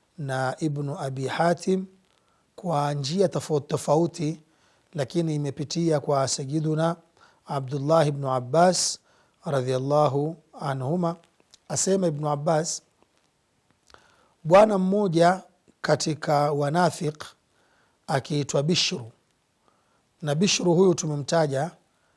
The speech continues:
ah, wakati tukitaja majina ya wanafiq tulimtaja Bishru al-Munafiq. Asema bwana mmoja katika wanafiq akiitwa Bishru alitofautiana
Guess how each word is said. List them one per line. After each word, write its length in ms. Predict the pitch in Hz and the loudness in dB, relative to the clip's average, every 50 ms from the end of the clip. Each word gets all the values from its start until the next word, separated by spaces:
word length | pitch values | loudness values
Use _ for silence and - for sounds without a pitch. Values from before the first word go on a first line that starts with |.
| _ _ _ _ _ _ | _ _ _ _ _ _
ah, 160 | - 156 135 | -4 -2 -2
wakati 340 | 135 139 131 - 170 160 - | -2 -2 -2 -2 -4 -4 -4
tukitaja 420 | - 139 - 151 135 139 139 139 | -8 -12 -8 -6 -4 -2 -2 -2
majina 360 | 135 139 139 143 151 151 139 131 | -2 -4 -4 -4 -4 -4 -4 -4
ya 80 | 127 | -4
wanafiq 460 | 123 123 127 123 120 - - 123 - | -4 -4 -6 -6 -8 -8 -12 -16 -16
tulimtaja 720 | - - 127 123 123 120 - - 139 139 123 123 135 156 156 - _ _ _ _ _ _ _ _ | -14 -12 -10 -10 -10 -8 -4 -2 -2 -2 -2 -2 -4 -4 -4 -8 _ _ _ _ _ _ _ _
Bishru 360 | 156 156 151 - - 165 143 139 | -4 -2 -2 -2 -2 0 -2 -2
al-Munafiq. 720 | 135 131 131 131 135 147 147 135 - - 180 - - - - - _ _ _ _ _ _ _ _ _ _ _ _ _ _ _ _ - _ _ _ - - _ _ _ - | -2 -4 -6 -4 -2 -2 -2 -2 -2 -4 -10 -12 -12 -14 -18 -20 _ _ _ _ _ _ _ _ _ _ _ _ _ _ _ _ -20 _ _ _ -20 -20 _ _ _ -4
Asema 380 | - 139 - 220 220 214 202 | -2 0 2 4 4 4 6
bwana 280 | 196 226 247 247 233 208 | 6 6 6 6 4 2
mmoja 380 | 208 208 226 233 220 190 190 | 2 2 4 4 4 4 2
katika 300 | 160 170 147 - - - | 2 0 -4 -4 0 2
wanafiq 460 | 160 160 175 190 202 - - 220 208 - - - | 2 4 4 4 2 2 0 -4 -6 -6 -4 -4
akiitwa 440 | 170 - - 170 151 - - 160 147 | -6 -4 -4 -6 -6 -4 -4 -4 -2
Bishru 540 | 156 196 180 - - - 151 156 185 208 - - _ _ _ _ _ _ _ _ _ _ _ _ | -2 -2 -2 -4 -2 -2 -2 -2 -2 -2 -4 -12 _ _ _ _ _ _ _ _ _ _ _ _
alitofautiana 1300 | - 151 147 147 139 - 147 - - 160 147 139 - - 143 156 175 196 208 214 208 214 220 220 208 | 2 4 4 4 2 2 -2 0 2 0 0 0 -2 -2 0 2 4 4 4 2 0 -2 -2 -4 -6